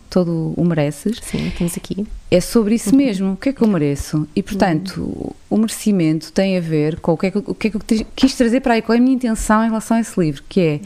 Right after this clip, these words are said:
Speaker 2: Uhum.
Speaker 1: eu tive que fazer escolhas muito difíceis, eh, e uma dessas escolhas tem a ver com as pessoas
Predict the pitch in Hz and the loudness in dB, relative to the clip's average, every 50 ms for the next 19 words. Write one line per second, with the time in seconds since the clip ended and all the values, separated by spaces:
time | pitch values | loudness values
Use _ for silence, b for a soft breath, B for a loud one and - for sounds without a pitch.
0 | B B 208 202 196 208 208 B B B B B - 190 - 262 294 285 - 277 | B B -10 -8 -8 -10 -10 B B B B B -2 2 4 4 4 4 2 2
1 | 240 247 233 - - 226 190 175 170 190 214 214 - 208 190 - - 170 - - | 2 2 2 2 2 2 2 2 2 0 0 0 0 -2 -2 -2 -2 -2 0 0
2 | 226 254 294 - - - - - - - - - - - - - - - - - | 0 0 0 -2 -6 -8 -8 -10 -18 -20 -20 -20 -20 -20 -20 -20 -20 -20 -20 -6
3 | - - 180 180 180 185 180 180 180 185 - - - 196 202 226 233 226 220 208 | 0 2 4 4 4 4 4 2 2 2 0 0 2 2 4 4 4 2 2 2
4 | 220 202 190 - 208 185 - - - - - 196 202 208 214 233 226 226 - - | 0 0 0 -2 -4 -4 -4 -4 -4 0 0 2 2 2 2 2 0 0 0 0
5 | 226 214 214 196 220 226 220 - 240 220 - - - - - 233 240 269 269 - | 2 2 2 2 0 0 0 0 0 -2 -2 -6 -2 2 2 2 2 0 -4 -6
6 | - - - - | -8 -12 -16 -18